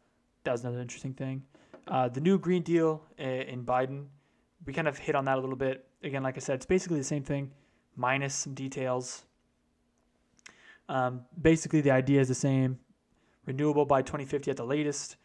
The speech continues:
Again, during the V P debate, Harris said twenty thirty-five. I don't know. Um,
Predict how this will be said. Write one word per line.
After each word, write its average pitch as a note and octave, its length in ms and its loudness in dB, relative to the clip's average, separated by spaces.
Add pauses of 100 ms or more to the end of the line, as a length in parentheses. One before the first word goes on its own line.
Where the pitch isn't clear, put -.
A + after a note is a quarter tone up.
(340)
Again, C3+ 220 -2
during C3+ 180 0
the B2+ 80 -4
V C#3 160 -6
P C#3 160 -4
debate, C3 440 0
Harris C3 380 -2
said B2 200 -4
twenty B2 200 -4
thirty-five. D#3 760 -2
I C3+ 100 -4
don't B2+ 140 -4
know. B2 300 -2 (480)
Um, A#2 420 -4